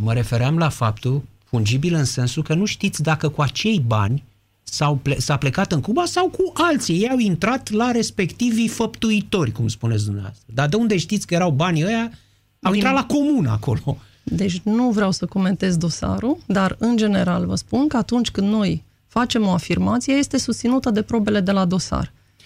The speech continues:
Speaker 2: Ce nu putem să trecem noi în comunicate niciodată, nu putem să trecem probele pe care ne bazăm atunci când facem aceste afirmații.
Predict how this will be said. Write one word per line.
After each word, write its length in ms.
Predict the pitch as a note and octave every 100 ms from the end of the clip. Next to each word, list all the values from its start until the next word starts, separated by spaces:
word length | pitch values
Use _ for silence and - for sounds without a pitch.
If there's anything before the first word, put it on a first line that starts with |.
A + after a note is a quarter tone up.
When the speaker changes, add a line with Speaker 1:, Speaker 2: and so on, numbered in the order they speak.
| -
Speaker 2:
Ce 120 | -
nu 160 | G#3 C#4+
putem 360 | D4 A3 A3
să 140 | A3 G#3
trecem 340 | G#3+ A3+ G#3+
noi 180 | G#3 G3+
în 80 | F#3+
comunicate 720 | - F#3 F#3 F3+ F#3+ F#3 -
niciodată, 840 | F#3+ G#3 - E3 E3 F#3 - D4+ D#4
nu 160 | C#4+ D4+
putem 260 | C4 C4+
să 140 | C4 A#3
trecem 400 | - B3 A#3+ A3+
probele 500 | - B3 A3 G#3 F#3+
pe 120 | F#3
care 260 | G#3 G3+
ne 180 | G3+ F#3+ F3 - -
bazăm 500 | F3+ F3+ E3 A3+ C4+
atunci 300 | A3+ C#4+ C4+
când 140 | B3
facem 300 | - B3 A#3
aceste 360 | A3 - A3 A3
afirmații. 680 | G3+ G3+ G3+ F3 D#3+ -